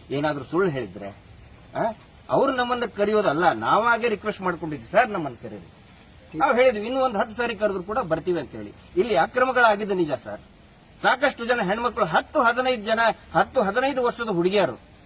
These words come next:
ಅವತ್ತಿಂದ ಅವತ್ತೇನೆ ದಫನ್ ಮಾಡ್ತಾರೆ. ದಯವಿಟ್ಟು ಅದನ್ನ ಕನ್ಸಿಡರ್ ಮಾಡ್ರಿ. ಇನ್ವೆಸ್ಟಿಗೇಷನ್ ಮತ್ತೆ ಈ ಮಾಧ್ಯಮದಲ್ಲಿ ಪ್ರಸಾರ ಮಾಡ್ಬೇಕಾದ್ರೆ ನಮ್ಮ ಹತ್ರ ದಾಖಲೆಗಳಿದೆ,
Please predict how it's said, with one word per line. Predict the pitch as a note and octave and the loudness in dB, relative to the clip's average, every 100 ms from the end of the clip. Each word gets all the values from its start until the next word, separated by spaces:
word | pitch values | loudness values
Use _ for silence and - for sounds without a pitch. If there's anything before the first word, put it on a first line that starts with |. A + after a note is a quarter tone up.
| - - | -20 -2
ಅವತ್ತಿಂದ | E3 C#4 B3 C#4 A3+ | 2 2 0 2 4
ಅವತ್ತೇನೆ | B3+ - D4 C#4+ | 4 4 4 4
ದಫನ್ | A3 G#3 A#3+ | 2 0 2
ಮಾಡ್ತಾರೆ. | F#3+ F3+ C#3 G2+ - - - - - - - D#3+ | 2 2 -2 -4 -12 -20 -20 -20 -20 -20 -6 2
ದಯವಿಟ್ಟು | C#4 D#4+ C#4 | 2 2 4
ಅದನ್ನ | A3+ C4+ | 4 2
ಕನ್ಸಿಡರ್ | A#3 A3+ G#3+ G3 | -2 -2 -2 -2
ಮಾಡ್ರಿ. | E3 D3+ B2 | 0 0 -2
ಇನ್ವೆಸ್ಟಿಗೇಷನ್ | A2+ G#2+ D#3 F3+ E3+ C#3+ C#3+ C3+ B2+ | -8 -4 -4 -4 -6 -8 -8 -8 -6
ಮತ್ತೆ | A#2+ C#3 C3 - - - C3+ | -8 -6 -8 -8 -20 -8 -6
ಈ | B2+ B2 A#2 G#2+ | -4 -4 -4 -6
ಮಾಧ್ಯಮದಲ್ಲಿ | A#2+ F#3 G3 G3+ F#3 E3 | -2 -2 -2 -4 -2 -4
ಪ್ರಸಾರ | - C3+ G3+ A3 | -6 -6 4 4
ಮಾಡ್ಬೇಕಾದ್ರೆ | G#3 F3+ D3+ B2+ A2+ A#2+ D#3+ - - | 4 -2 -4 -6 -6 -4 -6 -8 -4
ನಮ್ಮ | C4+ C#4+ | 0 4
ಹತ್ರ | C4 C4 A#3+ | 4 4 6
ದಾಖಲೆಗಳಿದೆ, | A3 G#3 G3+ F3+ C#3 A#2 F#2 | 6 6 0 0 -2 -6 -10